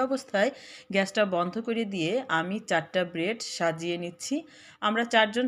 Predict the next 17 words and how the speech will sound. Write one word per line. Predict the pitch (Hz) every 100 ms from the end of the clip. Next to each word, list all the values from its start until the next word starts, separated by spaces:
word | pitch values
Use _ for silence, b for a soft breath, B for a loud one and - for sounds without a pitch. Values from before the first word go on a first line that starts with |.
| 240
সদস্য, | 247 240 254 - 330 392 294
যার | 208 202
কারণে | 208 202 202 196
আমি | 208
চারটা | 190 170 190 180
ব্রেড | 180 175 175
নিয়েছি। | 165 165 196 240 - - _ _ - - _ _ _ _ _ _ _ - b b -
আপনারা | 190 202 196 185
দুজন | 196 202 214
হলে, | 233 262 277
তিনজন | 208 190 190
হলে | 240 330
সেভাবেই | - 185 185 175 220 277
নিতে | 185 151 151
পারেন। | 151 147 - b b b b _
আর | 160 156
ডিমের | 208 214